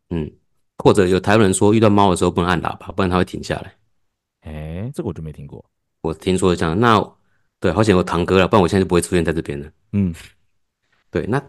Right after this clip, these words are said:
Speaker 1: 第二个是趣味趣味的，就是小时候我不知道那是习俗还是什么啦，就是那个阿嬷她就会说：“哎，你们这些囡仔人啊，就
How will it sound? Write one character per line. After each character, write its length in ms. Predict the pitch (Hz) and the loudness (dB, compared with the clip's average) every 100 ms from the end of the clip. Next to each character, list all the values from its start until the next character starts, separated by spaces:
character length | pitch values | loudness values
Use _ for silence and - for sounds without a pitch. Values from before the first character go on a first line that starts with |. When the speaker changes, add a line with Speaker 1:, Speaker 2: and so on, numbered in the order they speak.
| - | -12
Speaker 1:
第 220 | - 160 151 | -2 4 4
二 40 | |
个 120 | - | 6
是 400 | 101 117 107 - - | 2 2 0 -2 -6
趣 200 | - 113 | 2 4
味 140 | 104 | 4
趣 180 | 95 95 | 4 0
味 160 | 90 - | 0 -2
的， 120 | - _ _ - - _ | -8 _ _ -20 -20 _
就 120 | - | -6
是 60 | 160 | -4
小 120 | - | 0
时 140 | 92 110 | 0 4
候 360 | 127 117 - _ _ | 4 4 0 _ _
我 120 | - 95 | -2 2
不 60 | |
知 60 | 120 | 2
道 60 | |
那 0 | |
是 100 | 127 | 2
习 240 | 123 - 95 | 0 -2 -4
俗 160 | - | -2
还 60 | 90 | 0
是 80 | 95 | -2
什 100 | 82 | -4
么 100 | - | -10
啦， 100 | - | -12
就 100 | - 110 | -8 -2
是 80 | |
那 80 | 110 | 0
个 440 | - 85 80 82 110 _ _ - | 0 -2 -4 -6 -14 _ _ -8
阿 100 | - | 0
嬷 180 | 113 104 | 4 4
她 100 | 98 | 2
就 120 | 98 | 2
会 100 | 95 | 2
说 220 | - 82 95 | 2 0 2
：“哎， 80 | |
你 140 | 92 87 | 0 0
们 80 | 92 | -2
这 160 | - | -2
些 280 | 107 110 104 110 _ _ _ _ | 2 4 4 0 _ _ _ _
囡 160 | 104 104 | 2 4
仔 140 | 104 | 4
人 40 | |
啊， 260 | 90 50 - | 2 -2 -8
就 200 | - 107 | -2 0